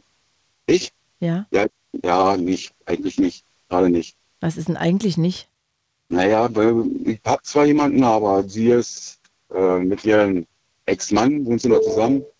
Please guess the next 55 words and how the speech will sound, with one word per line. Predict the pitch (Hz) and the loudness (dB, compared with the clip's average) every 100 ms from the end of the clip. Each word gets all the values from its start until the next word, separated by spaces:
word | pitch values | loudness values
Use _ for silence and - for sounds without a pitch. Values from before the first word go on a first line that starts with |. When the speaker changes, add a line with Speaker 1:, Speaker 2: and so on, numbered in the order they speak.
| _ | _
Speaker 1:
und | 107 | 0
Speaker 2:
Mhm. | - | 2
Speaker 1:
alles. | 85 - 110 - _ _ | 2 0 -4 -10 _ _
Warte | 120 127 | 0 4
mal, | 110 | 4
ich | 110 | 4
muss | 120 | 2
mal | 113 | -2
kurz | 120 | -4
den | - | 2
Motor | 139 170 | 2 2
starten. | - 165 160 185 _ _ - - _ | -4 -8 -6 -8 _ _ -20 -20 _
Speaker 2:
Ja, | - 170 | -4 -4
start | 156 233 | 0 0
doch | 247 | 2
mal | 208 | 2
den | 175 | 2
Motor. | 156 156 - 147 - _ _ _ _ - | 0 -2 -4 -6 -8 _ _ _ _ -4
Speaker 1:
Ja, | 104 | 0
ja. | 98 95 95 - | 2 0 -4 -8
Ich | 98 | -8
stehe | - 123 | 0 0
gerade | 113 117 | 2 0
vor, | - 117 110 107 | 0 2 2 2
vor | 120 | 2
einer | 98 | 2
Haustür, | 117 127 135 | 2 2 2
deswegen | 107 87 101 107 95 82 | 2 0 0 2 2 -2
bin | - - | -8 -6
ich | 110 | 0
noch | 107 | 0
im | 101 | 2
Auto | 110 | 2
geblieben, | 123 104 107 | 2 0 0
weil | 104 | 0
ich | 104 | 0
mit | 101 | 0
dir | 110 | 0
reden | 113 127 | 2 2
wollte. | 110 135 - | 4 0 -2
Speaker 2:
Ach, | 190 180 165 | 0 0 0
süß. | - 175 160 - | 0 2 2 0
Speaker 1:
Und, | - - _ _ - | -6 -6 _ _ -4
ja, | 117 101 | 0 0
geil, | 104 101 92 | 2 0 0
ne? | 113 175 - _ _ | -2 -4 -8 _ _
Siehst | - 160 - | -6 -2 0
du, | |
so | - | 2
bin | - 147 | 2 2
ich. | 101 - - | 0 -4 -2
Speaker 2:
Ja, | 233 | 0
das | 262 - | 0 -4
ist | 294 | 0
Einsatz. | 180 180 165 156 - | 2 2 2 -2 -6